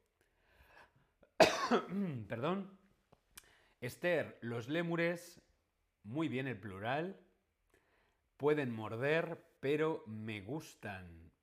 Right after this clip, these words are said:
Mm, a Esther le gustan los animales que muerden. Elizabeth, poor mister Pickles. A Elizabeth le ha gustado la tortuga estrellada. mister Pickles,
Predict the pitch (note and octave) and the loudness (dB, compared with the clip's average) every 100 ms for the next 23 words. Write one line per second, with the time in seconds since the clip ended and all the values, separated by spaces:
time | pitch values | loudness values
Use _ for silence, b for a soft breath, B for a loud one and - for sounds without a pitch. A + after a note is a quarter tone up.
0 | C3 F#3 F3+ A#2+ F#2 F#2+ - F#2+ F#2+ - | -16 -12 -10 -10 -12 -14 -14 -12 -12 -10
1 | C#3 C#3+ A2+ G2 C3 - B2 G#2+ G2 F2+ | -8 -8 -8 -10 -12 -8 -8 -8 -10 -12
2 | F2+ F2+ A2+ B2 - G2 F2+ G#2+ C3+ F2+ | -14 -12 -10 -10 -12 -14 -12 -10 -10 -12
3 | E2+ E2+ - _ _ _ _ _ B B | -16 -18 -20 _ _ _ _ _ B B
4 | B B B A#2+ D3+ D3+ B2 A2 F#2+ F2+ | B B B -2 0 0 -2 -4 -6 -10
5 | - - C#3+ D3+ D3 C3 A#2+ - A2+ - | -18 -12 -2 0 2 0 -4 -4 -6 -6
6 | A2+ F#2+ G2 F2+ E2 - - F#2+ G#2 A#2+ | -8 -8 -10 -12 -14 -20 -14 -8 -6 -4
7 | B2+ A#2 A2 G#2+ G#2 F#2+ - A2+ A2 A2+ | -2 -2 -2 -4 -6 -8 -6 -4 -2 -4
8 | A2+ - G2+ A2 G#2+ F#2 - A2+ A2+ B2+ | -6 -14 -10 -10 -10 -14 -10 -8 -4 -4
9 | B2+ - G2+ - G2+ F#2 F#2+ G2 E2+ E2 | -6 -12 -14 -14 -16 -12 -8 -8 -8 -14
10 | - G2 G2 - F#2 C3 B2 F#2 E2+ - | -16 -16 -16 -14 -16 -14 -12 -12 -14 -18